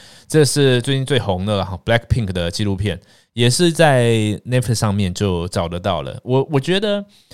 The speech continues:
我觉得，嗯，我不知道大家怎么看这一些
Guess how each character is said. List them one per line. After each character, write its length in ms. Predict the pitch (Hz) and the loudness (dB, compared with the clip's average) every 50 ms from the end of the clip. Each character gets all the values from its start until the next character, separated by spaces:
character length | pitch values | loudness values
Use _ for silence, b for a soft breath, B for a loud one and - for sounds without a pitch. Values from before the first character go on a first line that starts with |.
| B B B B | B B B B
我 120 | - 139 143 | -2 -2 0
觉 220 | 139 - 190 214 | 0 0 -2 -2
得， 280 | 233 214 196 190 185 - _ _ _ _ _ | -2 -2 -4 -6 -8 -12 _ _ _ _ _
嗯， 500 | 120 110 110 107 104 104 104 101 101 104 - _ - | -14 -12 -10 -10 -10 -10 -10 -12 -14 -16 -20 _ -8
我 100 | - - | -6 -4
不 80 | 165 | -2
知 80 | 190 220 | -2 -2
道 80 | 220 | 0
大 80 | 202 202 | 0 0
家 80 | 196 185 | 0 0
怎 100 | - 101 | -2 -6
么 80 | 87 | -8
看 240 | 98 - - 131 113 | -6 -4 -4 -4 -2
这 100 | 110 110 | 0 0
一 100 | 110 110 | 0 0
些 360 | 107 - 110 104 98 98 98 | 0 0 0 2 2 0 -2